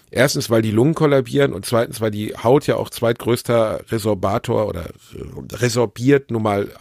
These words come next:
Sauerstoff. Und, äh,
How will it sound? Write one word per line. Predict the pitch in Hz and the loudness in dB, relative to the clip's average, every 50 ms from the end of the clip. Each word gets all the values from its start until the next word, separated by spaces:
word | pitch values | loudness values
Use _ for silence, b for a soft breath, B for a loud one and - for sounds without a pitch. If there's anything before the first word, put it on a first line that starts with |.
| - | -10
Sauerstoff. | 107 104 135 156 139 - - - - 58 - - _ B B B B B B B B B B B _ _ | -2 0 2 2 2 2 0 -4 -10 -12 -14 -18 _ B B B B B B B B B B B _ _
Und, | - 123 117 117 110 107 107 107 107 - - | 2 2 2 4 2 0 -4 -6 -8 -8 -6
äh, | - 107 107 98 98 | -2 0 0 0 -2